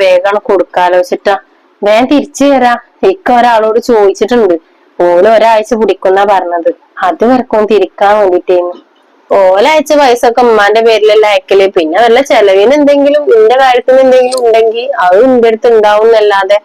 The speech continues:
പതിനായിരം ഉറുപ്പിക ഒന്നും ഇന്റെ അടുത്തില്ല. എന്നാ ചപ്പോത്തിന് എന്റെ ഒരു വള തരൂ പണയം വെക്കാന്, വേഗം എടുത്തേരാ. വള പണയം വെക്ക?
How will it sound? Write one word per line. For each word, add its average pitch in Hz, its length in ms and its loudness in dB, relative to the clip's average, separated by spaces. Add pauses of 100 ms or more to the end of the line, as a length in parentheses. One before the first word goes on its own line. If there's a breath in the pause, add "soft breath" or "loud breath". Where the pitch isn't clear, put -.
(400 loud breath)
പതിനായിരം 190 560 2
ഉറുപ്പിക 247 220 -2
ഒന്നും 240 180 2
ഇന്റെ 196 160 -4
അടുത്തില്ല. 202 280 -8 (2000 loud breath)
എന്നാ 240 220 0
ചപ്പോത്തിന് 254 560 0
എന്റെ 240 180 0
ഒരു 240 140 0
വള 208 320 0
തരൂ 208 280 0
പണയം 196 380 0
വെക്കാന്, 202 420 0 (560)
വേഗം 185 140 2
എടുത്തേരാ. 208 560 0 (1040)
വള 233 200 0 (140)
പണയം 240 320 0
വെക്ക? 196 260 -2